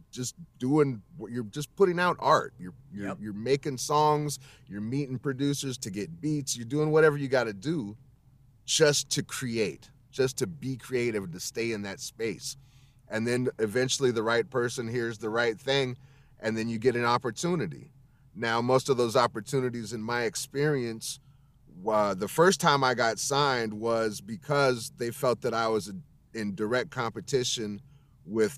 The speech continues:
Speaker 1: John B, who was on, uh, Yab Yum at the time, which is Babyface's wife's la-,
Speaker 2: Mm-hmm.
Speaker 1: his wife's label at the time. So he
Speaker 2: Gotcha.
Speaker 1: had LaFace, she had Yab Yum.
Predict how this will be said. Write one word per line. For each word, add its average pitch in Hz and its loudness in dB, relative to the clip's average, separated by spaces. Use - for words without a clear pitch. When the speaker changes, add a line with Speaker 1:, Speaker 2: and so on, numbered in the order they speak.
Speaker 1:
John 107 0
B, 120 -2
who 110 -4
was 104 -4
on, 101 -2
uh, 92 -4
Yab 123 2
Yum 92 -2
at 85 -8
the 92 -14
time, 90 -8
which 87 -10
is 90 -12
Babyface's 113 0
wife's 107 -2
la-, 113 -4
Speaker 2:
Mm-hmm. 117 -4
Speaker 1:
his 101 -4
wife's 101 -2
label 95 -2
at - -10
the - -20
time. - -16
So 110 0
he 143 4
Speaker 2:
Gotcha. 151 8
Speaker 1:
had 135 6
LaFace, 127 2
she 131 -2
had 120 2
Yab 113 -2
Yum. 107 -2